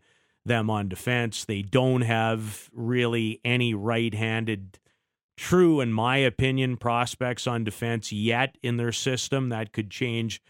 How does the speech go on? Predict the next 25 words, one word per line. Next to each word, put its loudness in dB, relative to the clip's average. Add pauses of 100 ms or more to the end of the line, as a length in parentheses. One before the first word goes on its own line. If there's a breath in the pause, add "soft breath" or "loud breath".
(300)
in 2
this -2
draft, -2
but -2 (540)
the 0
guys 2
I 0
like 0
the -2
best -2
for -6
Calgary 2 (720)
with 2
the 2
Wranglers 2
and -2
on 2
their 0
way 2
up 2
on 2
defense -2
are 0
all 0
left-handed. -2